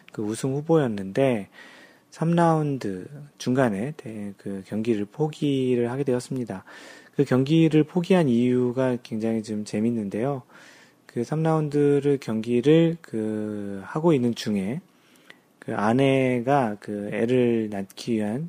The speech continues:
그 진통이 왔다라는 연락을 받고서, 그리고 나서 이제 조기 진통이라고 하더라고요. 그 좀 빨리 온 진통 때문에 경기를 포기하고 이제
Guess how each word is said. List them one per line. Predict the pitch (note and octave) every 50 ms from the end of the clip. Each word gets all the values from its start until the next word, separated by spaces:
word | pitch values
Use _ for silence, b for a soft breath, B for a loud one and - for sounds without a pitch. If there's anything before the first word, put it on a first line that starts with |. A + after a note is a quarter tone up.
| - -
그 | - - G#2
진통이 | G2 - - B2+ C3+ - - C#3 C3+ C3 B2+ B2 A#2+ A#2 A#2
왔다라는 | G#2+ F#2+ F#2 - B2 A#2+ A2+ G#2+ G2 G2 G2
연락을 | G2 F#2+ G2 G#2 G2+ G2+ G2
받고서, | - - - - - G#2+ G2+ F#2 B2 C3 B2 G#2+ F#2+ B B B B B B B B B B B B B _
그리고 | - - A2+ A2 A2 A2
나서 | G#2+ G2 F#2+ - G2+ F#2+
이제 | F#2 F2 - F#2+ F#2 F#2 - B2+ - _ _ _ _ _
조기 | - - A#2+ B2 D#3 D#3
진통이라고 | C3 B2 A#2 A2+ - A2+ G#2+ G#2 G2+ G2+ G2 - A2
하더라고요. | B2+ C3 C3+ A#2+ A2 F#2 F#2 G2+ A#2 D#3 B B B B B B B B B _ -
그 | - - G2+
좀 | - - G#2+ G#2
빨리 | - C#3 C#3 C#3+ C#3 C3+ C3
온 | A#2+ A2 A2 A2+ G#2+
진통 | - - A2+ A2 G#2+ - - A#2+ A2+ A2+ A2 A2 G#2+
때문에 | - - D3 D3+ D3 C3+ A#2 A2+ A2+
경기를 | A2 G2 F#2+ F#2+ G2+ G2 G2
포기하고 | - - D3+ C#3+ D3 - D3 C#3 C3 B2 A2 - - C3+ C#3+ C#3 B2+
이제 | G#2+ F#2+ - F#2+ F#2 F2+ F2+ F2+ F#2